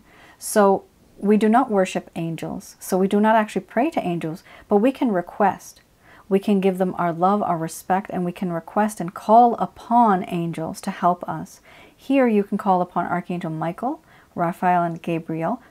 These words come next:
through the power of Jesus and Jehovah, his father. If you have any other names you want to call him, sure, you can call him that. But this is how you can ask your angels. And yes, you are going to receive answers, guys. You will receive answers.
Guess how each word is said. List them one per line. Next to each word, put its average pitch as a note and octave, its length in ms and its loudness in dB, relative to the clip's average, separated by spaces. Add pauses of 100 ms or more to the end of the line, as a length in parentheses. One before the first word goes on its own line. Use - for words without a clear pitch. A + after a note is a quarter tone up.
(100)
through G3 240 -2
the F#3 80 -4
power G3 560 -2
of G3 480 2 (440)
Jesus F#3 640 -4
and B3 280 2
Jehovah, E3+ 480 -6
his E3 160 -10
father. D#3+ 460 -2 (240)
If - 180 -6
you F#3 80 0
have F3+ 180 2
any F3+ 180 -2
other E3 160 -4
names E3+ 300 -4
you F3 60 -6
want E3 180 -4
to - 60 -20
call E3+ 220 -2
him, G#3 140 -2
sure, F3 240 -2
you E3+ 120 -4
can E3 80 -8
call D#3+ 240 -6
him D#3+ 100 -8
that. F#3 240 -6 (420)
But G3 140 -2
this C#4 160 2
is D4 120 -6
how A3+ 180 4
you G#3 180 2
can G3+ 180 -4
ask F3+ 340 -2
your - 120 -6
angels. E3+ 460 -6 (240)
And G#3 180 4
yes, A3+ 280 0
you A3 80 -2
are G#3 100 0
going G#3+ 220 2
to G#3+ 120 -6
receive F#3+ 440 -4
answers, E3+ 420 -8
guys. - 400 -12 (240)
You F3 220 0
will E3+ 240 0
receive F3 400 -4
answers. D#3 560 -10